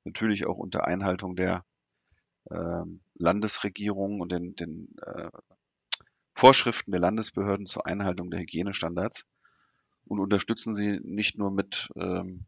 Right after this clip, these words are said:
Richtlinien und, und, äh, Vorlagen, sondern jetzt ganz aktuell auch mit der Zurverfügungstellung, ähm, der knappen Ressourcen wie Desinfektionsmittel, Mund-Nasenschutz,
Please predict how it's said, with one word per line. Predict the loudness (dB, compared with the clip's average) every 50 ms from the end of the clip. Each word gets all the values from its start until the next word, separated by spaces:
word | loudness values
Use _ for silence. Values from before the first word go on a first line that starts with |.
| _ _ _ -6
Richtlinien | -4 -2 -2 -2 -4 -4 -4 -4 -2 -2 -4 -4 -4
und, | -6 -8 -8 -10 -10 -10
und, | -12 -12 -12 -12 -8 -10 -10 -10 -10
äh, | -16
Vorlagen, | -12 -4 0 2 4 4 4 2 2 2 -2 -6 -8 -10 -10
sondern | -8 -8 -6 -6 -6 -6 -6
jetzt | -8 -8 -8 -6
ganz | -6 -6 -6 -6 -10 -6
aktuell | -6 -6 -6 -6 -8 -2 2 2 4 4 4 4
auch | 4 4 2 2 -2 -8 -20 _ _ -20 -20 -20 -20 _ _ _
mit | -10 -8 -4 -2
der | -2 -2
Zurverfügungstellung, | -2 -4 -4 -6 -6 -8 -6 -4 -6 -4 -4 -4 -6 -4 -4 -4 -2 0 0 0 0 -2 -2 -4 -6 -8 -6 -4
ähm, | -2 -2 -2 -2 -4 -6 -10 -8 -4
der | -2 0 0 0 0 -2 -4 -8 _ _ _ -20 -20 -20 _ -10
knappen | 0 6 6 6 6 6 -4
Ressourcen | -2 -2 -2 0 2 2 0 0 -4 -6 -6
wie | -6 -4
Desinfektionsmittel, | -4 -4 -4 -4 -6 -6 -8 -6 -6 -4 -4 -4 -4 -4 -6 -6 -6 -6 -2 -2 -2 -2
Mund-Nasenschutz, | -2 -4 -6 -4 -2 0 0 0 0 -2 -6 -6 -4 -4 -6 -6 -4 -4 -4 -4 -4